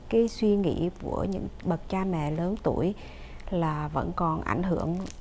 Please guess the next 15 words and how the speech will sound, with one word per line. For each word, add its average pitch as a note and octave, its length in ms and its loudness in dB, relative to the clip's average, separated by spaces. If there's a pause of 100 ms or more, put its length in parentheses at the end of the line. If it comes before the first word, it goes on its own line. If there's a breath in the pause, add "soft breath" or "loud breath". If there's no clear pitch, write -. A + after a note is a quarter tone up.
(200)
rất A3 260 -2
là F3 100 2
nặng, D#3+ 320 0
rất G#3+ 180 0
là F#3 80 2
nhiều E3+ 460 4
về D#3+ 340 4
cái G#3 280 0
tư F#3 140 0
tưởng E3 260 -4
của F3+ 360 0
văn F#3 140 -2
hóa F#3+ 220 0
phương F#3 260 -2
Đông. F#3 220 4